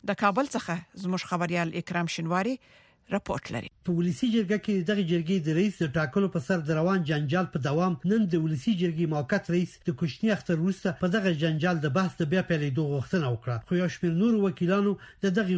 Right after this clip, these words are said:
Speaker 2: غوښتنې سره مخالفت وښود. د کندهار له ولایت څخه په ولسي جرګه کې یو استازي ګل احمد کمین امریکا غږ آشنا راډیو ته ویل چې یو شمیر وکیلان د اختر تر وروستیو د پارلمان د بندېدلو د وړاندیز سره موافق نه وو، نو ځکه تر هغې نیټې د پارلمان د تړلو وړاندیز ونه منل شو.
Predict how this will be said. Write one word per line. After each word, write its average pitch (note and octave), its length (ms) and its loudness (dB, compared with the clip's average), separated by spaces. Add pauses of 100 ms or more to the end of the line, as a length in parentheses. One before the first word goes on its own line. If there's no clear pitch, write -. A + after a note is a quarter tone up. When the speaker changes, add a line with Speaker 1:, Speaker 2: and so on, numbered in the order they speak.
Speaker 2:
غوښتنې D#3 400 0
سره D#3 200 0
مخالفت C#3 520 -2
وښود. A#2 280 -6 (160)
د D3+ 160 -2
کندهار E3 500 0
له E3+ 140 2
ولایت F3 280 2
څخه F#3+ 320 -2
په E3 120 2
ولسي D#3 320 0
جرګه F3 280 0
کې - 120 -4
یو D3+ 120 0
استازي G3 480 0 (220)
ګل E3 180 2
احمد G3 400 0
کمین E3+ 240 2 (140)
امریکا E3 380 0
غږ F#3 260 0
آشنا G3 240 -2
راډیو F3 260 0
ته G#3 80 2
ویل G#3+ 220 4
چې D#3 260 -2
یو F#3 140 4
شمیر F3 240 2
وکیلان G3 480 2
د F#3 80 2
اختر - 340 -2
تر F#3+ 160 4
وروستیو F3 560 2 (100)
د E3+ 140 0
پارلمان F3+ 420 2
د E3+ 200 0
بندېدلو E3 440 2
د D3+ 80 -2
وړاندیز E3 460 0
سره E3 160 0
موافق D#3+ 380 -2
نه A#3 100 4
وو، A#3 160 0
نو G3 60 4 (100)
ځکه G3+ 260 0
تر F#3 140 2
هغې F3+ 220 2
نیټې F3+ 420 0
د D3 100 -2
پارلمان F3+ 400 2
د E3+ 140 0
تړلو G#3 260 2
وړاندیز G3 400 0
ونه F#3+ 240 2
منل A#2 300 -2
شو. - 100 -18